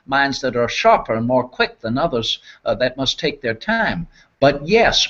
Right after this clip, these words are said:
all mankind, regardless of their color, regardless of their religious opinion, regardless of their language, we are all born free into this world.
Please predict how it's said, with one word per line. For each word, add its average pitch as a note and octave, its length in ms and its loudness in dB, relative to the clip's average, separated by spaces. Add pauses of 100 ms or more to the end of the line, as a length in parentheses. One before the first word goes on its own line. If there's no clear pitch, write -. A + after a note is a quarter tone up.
(160)
all A3 680 6
mankind, G#2+ 760 -4 (120)
regardless G3 880 2
of C#3 160 -2
their C3 180 0
color, G3+ 380 -4
regardless E3+ 760 -4
of C3 140 -4
their B2 100 -2
religious F3 560 -4
opinion, G3+ 480 -4 (240)
regardless E3 640 0
of C3+ 140 0
their B2+ 120 0
language, F#3+ 600 -2 (220)
we D3 100 2
are C#3+ 160 6
all E3+ 260 6
born D3+ 300 4
free G3 840 -4
into G3 380 -4
this F#3 340 -4
world. C3+ 680 0